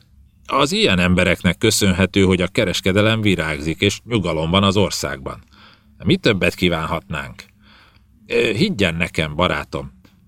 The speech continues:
érdemes segíteni Pászer előrejutását. Hm, értékes vélemény. Amíg ő van itt a hivatalban, biztos nem fognak sikkasztani. Ez valóban figyelemre méltó szempont.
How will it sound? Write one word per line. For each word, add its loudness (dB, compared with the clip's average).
érdemes 0
segíteni -2
Pászer -2
előrejutását. -4
Hm, -8
értékes -4
vélemény. -10
Amíg -2
ő 2
van 2
itt 0
a 2
hivatalban, -2
biztos -2
nem 2
fognak -2
sikkasztani. -8
Ez -4
valóban 2
figyelemre -2
méltó -6
szempont. -12